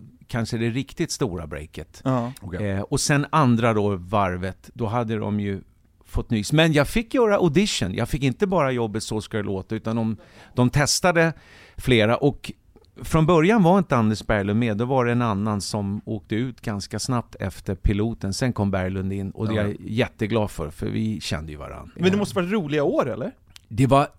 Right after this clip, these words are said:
Speaker 1: jättekul de första tre. Sen blev det,
Speaker 3: <laughs>
Speaker 1: nej, men sen kom
Speaker 3: Ja.
Speaker 1: ju...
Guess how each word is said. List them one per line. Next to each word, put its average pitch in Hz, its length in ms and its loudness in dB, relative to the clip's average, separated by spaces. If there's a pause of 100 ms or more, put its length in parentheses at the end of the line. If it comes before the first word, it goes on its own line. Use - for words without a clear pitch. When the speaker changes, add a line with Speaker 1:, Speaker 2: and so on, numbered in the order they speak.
(260)
Speaker 1:
jättekul 143 920 0 (400)
de 135 160 0
första 110 400 -2
tre. 73 260 -10 (200)
Sen 131 240 0
blev 113 160 4
det, 113 180 2 (100)
Speaker 3:
<laughs> - 80 -20
Speaker 1:
nej, 151 120 4
men 175 80 6
sen 180 200 2
kom 151 240 4
Speaker 3:
Ja. 139 60 2
Speaker 1:
ju... 135 160 4